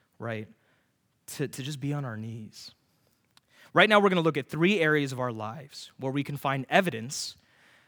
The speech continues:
that actually, yes, sometimes we do act like we're perfect,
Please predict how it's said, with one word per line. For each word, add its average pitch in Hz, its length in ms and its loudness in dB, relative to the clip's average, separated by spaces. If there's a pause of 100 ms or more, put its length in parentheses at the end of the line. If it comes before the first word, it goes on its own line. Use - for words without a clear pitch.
(180)
that 175 160 6
actually, 247 420 4
yes, 220 260 6
sometimes 226 440 2
we 190 80 2
do 190 200 0
act 131 220 -2
like 117 160 -10
we're 110 80 -12
perfect, - 540 -18